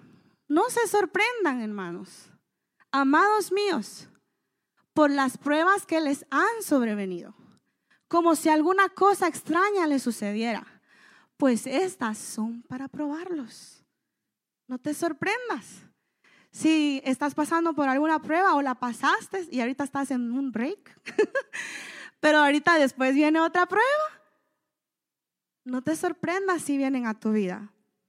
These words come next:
porque es para probar tu corazón. Proverbios diecisiete tres dice,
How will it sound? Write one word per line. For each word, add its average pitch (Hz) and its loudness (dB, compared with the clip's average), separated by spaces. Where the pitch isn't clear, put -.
porque 240 -2
es 247 0
para 254 -4
probar 226 0
tu 247 -12
corazón. 247 -8
Proverbios 294 4
diecisiete 285 0
tres 302 -2
dice, 285 0